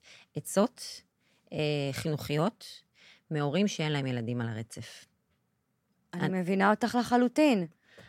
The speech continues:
Speaker 1: אז
Speaker 2: אני ממש מבינה
Speaker 1: אז
Speaker 2: אותך.
Speaker 1: יש דבר שמדליק אותי, כשאנשים מתחילים לתת לי עצות.
Speaker 2: שימי גבול.
Speaker 1: אז
Speaker 2: אבל את, אני מדברת על
Speaker 1: אז
Speaker 2: אימא
Speaker 1: אני שמה
Speaker 2: ספציפית.
Speaker 1: הרבה לפני הגבול. אני יודעת לעשות את זה, תודה רבה.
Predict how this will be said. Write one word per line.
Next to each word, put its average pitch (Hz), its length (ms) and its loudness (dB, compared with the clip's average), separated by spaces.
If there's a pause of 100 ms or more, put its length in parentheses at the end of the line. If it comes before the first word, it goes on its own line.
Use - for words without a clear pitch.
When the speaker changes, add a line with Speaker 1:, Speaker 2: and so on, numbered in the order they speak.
(420)
Speaker 1:
אז 156 160 4
Speaker 2:
אני 190 60 6
ממש 196 460 6
מבינה 262 300 6
Speaker 1:
אז 160 180 2
Speaker 2:
אותך. 185 100 8
Speaker 1:
יש - 160 2
דבר 214 180 4
שמדליק 170 580 0
אותי, 262 260 -2 (340)
כשאנשים 165 560 -2
מתחילים 175 340 -2
לתת 160 280 -4
לי 170 100 -2
עצות. - 580 -2
Speaker 2:
שימי 196 260 0
גבול. 320 260 4 (1500)
Speaker 1:
אז 190 140 4
Speaker 2:
אבל 214 120 10
את, - 120 2
אני 214 160 4
מדברת 220 500 6
על 233 40 10
Speaker 1:
אז 220 60 6
Speaker 2:
אימא 220 120 8
Speaker 1:
אני 196 80 6
שמה 202 360 8
Speaker 2:
ספציפית. 156 220 4
Speaker 1:
הרבה 233 220 8
לפני 214 400 2
הגבול. 175 520 2 (760)
אני 160 180 0
יודעת 175 260 4
לעשות 160 320 -2
את 156 80 0
זה, 175 120 0 (100)
תודה 143 280 0
רבה. 139 200 0